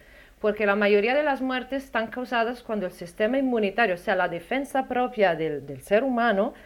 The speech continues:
ataca a sí mismo, causando las embolías, las...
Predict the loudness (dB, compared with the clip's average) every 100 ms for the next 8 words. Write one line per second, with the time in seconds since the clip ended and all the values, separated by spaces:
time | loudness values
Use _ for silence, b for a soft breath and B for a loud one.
0 | B B B B -2 2 0 0 -4 -4
1 | -4 -2 -2 -2 -2 -2 -4 -16 -20 _
2 | 0 0 4 2 4 2 2 2 4 2
3 | 2 -6 -4 0 2 2 2 4 2 0
4 | -2 -2 -4 -12